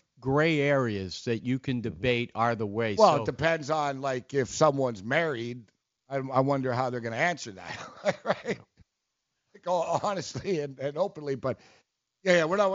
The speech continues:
Speaker 3: yeah, we're, we're not gonna get that deep, uh, here, Paul. What?
Speaker 2: <laughs>
Speaker 3: This is, uh, that's some deep stuff. We're just talking about robots here, buddy.
Speaker 1: Well, you know, it, it just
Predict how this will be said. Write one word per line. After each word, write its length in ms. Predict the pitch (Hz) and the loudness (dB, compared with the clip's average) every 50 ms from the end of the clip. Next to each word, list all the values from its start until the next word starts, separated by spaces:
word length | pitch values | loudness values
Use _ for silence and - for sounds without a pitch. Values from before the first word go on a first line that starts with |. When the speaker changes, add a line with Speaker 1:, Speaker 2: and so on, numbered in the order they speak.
| 190 | 0
Speaker 3:
yeah, 140 | 180 175 165 | -2 -2 -4
we're, 300 | 151 160 175 170 160 156 | -4 -4 -4 -4 -4 -2
we're 120 | 160 170 175 | 0 0 2
not 200 | 180 170 165 - | 2 2 2 0
gonna 160 | 170 160 147 | 0 0 2
get 220 | 143 156 143 113 | 2 2 4 6
that 220 | - 165 185 180 - | 6 6 6 6 4
deep, 260 | 147 135 123 - - | 2 0 0 2 2
uh, 140 | 127 127 117 | 2 2 2
here, 240 | 113 107 107 110 98 | 0 -2 -2 -4 -4
Paul. 320 | - - 98 92 90 80 | -4 -4 -4 -4 -6 -6
What? 220 | 92 110 98 85 80 - - - - | -6 -6 -6 -6 -10 -14 -18 -6 0
Speaker 2:
<laughs> 80 | - - - - - - 104 - _ - | 0 0 0 0 -2 -6 -6 -6 _ -14
Speaker 3:
This 160 | 110 - - 147 | -14 -10 -6 -6
is, 200 | 151 135 - 135 | -6 -4 -2 -2
uh, 100 | 127 117 | -2 0
that's 160 | 120 139 127 - | -2 -2 -4 -4
some 120 | 135 117 | -4 -2
deep 220 | 101 151 143 101 | 0 0 0 2
stuff. 340 | - - 180 190 147 - - | 6 8 8 8 6 4 0
We're 100 | 131 165 | -4 -4
just 160 | 170 156 - | -4 -2 0
talking 300 | - 151 147 131 - 143 | 2 2 2 2 0 -2
about 180 | 131 117 117 110 107 | -2 -2 -2 2 4
robots 460 | 127 160 196 - 107 98 87 85 - | 6 6 6 6 2 -2 -6 -6 -4
here, 100 | - 98 | -4 -4
buddy. 180 | 90 85 95 95 | -4 -2 -2 2
Speaker 1:
Well, 260 | 156 156 143 123 143 143 | 2 2 2 0 -2 -2
you 140 | 143 180 | 0 2
know, 280 | 180 160 131 117 123 143 | 2 4 2 2 2 0
it, 200 | 160 160 156 - | 0 -2 -4 -4
it 160 | 160 143 131 - _ _ _ _ _ - | -4 -4 -4 -6 _ _ _ _ _ -8
just 200 | 151 131 - | -8 -8 -8